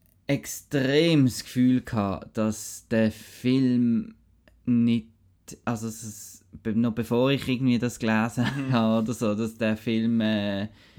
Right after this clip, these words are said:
Speaker 1: einmal anders war.
Speaker 2: Ja, das habe ich auch gelesen.
Speaker 1: Und, ähm, jetzt nicht nur vom, vom wegen Blut her und so, ich muss da nicht gross Blut jetzt mal sehen, ist mir, mir mal gleich in so
Speaker 2: Mhm.
Speaker 1: einem, also da gibt's ja noch Piranha, kann man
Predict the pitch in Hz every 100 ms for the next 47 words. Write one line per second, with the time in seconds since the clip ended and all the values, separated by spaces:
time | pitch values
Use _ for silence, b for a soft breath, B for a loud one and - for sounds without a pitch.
0 | B B B - 123 110 101 107 110 -
1 | - 110 104 95 92 110 104 104 101 117
2 | 104 101 - - 113 117 117 113 117 107
3 | 107 113 113 - 123 123 151 151 156 143
4 | 139 127 120 113 113 107 107 110 143 254
5 | 247 208 180 180 180 175 165 131 117 -
6 | 110 110 - 104 107 - - _ _ _
7 | 98 95 98 98 101 - 104 101 - -
8 | 95 104 101 - 104 104 98 101 101 101
9 | 98 101 98 123 110 104 104 107 110 101
10 | 104 110 107 98 98 104 104 110 - 107
11 | 104 110 104 98 107 110 104 101 107